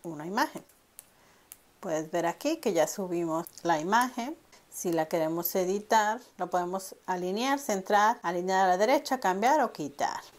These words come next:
¿OK? Bueno, una vez que esta esté, podemos agregar otra. Puedes darle clic aquí a copiar, puedes eliminar. En este caso voy a,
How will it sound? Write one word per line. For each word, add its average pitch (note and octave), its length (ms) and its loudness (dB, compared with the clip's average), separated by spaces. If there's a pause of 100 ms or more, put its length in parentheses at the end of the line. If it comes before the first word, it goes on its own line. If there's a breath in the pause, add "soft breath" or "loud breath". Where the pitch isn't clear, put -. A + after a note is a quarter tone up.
¿OK? - 240 -6 (1160 loud breath)
Bueno, E3 360 -2
una A#3 260 2
vez B3+ 220 0
que A#3 340 -4
esta A3+ 240 -2
esté, A#3+ 320 0
podemos F#3+ 840 0
agregar E3+ 640 0
otra. C4+ 420 2
Puedes A3+ 300 -2
darle A#3 280 2
clic G#3+ 280 -6
aquí G3 180 -2
a F#3+ 140 0
copiar, B3 540 2
puedes F#3+ 360 2
eliminar. F#3+ 600 -4
En B3 80 -2
este - 160 -10
caso C4 260 -2
voy B3+ 220 2
a, A#3+ 120 4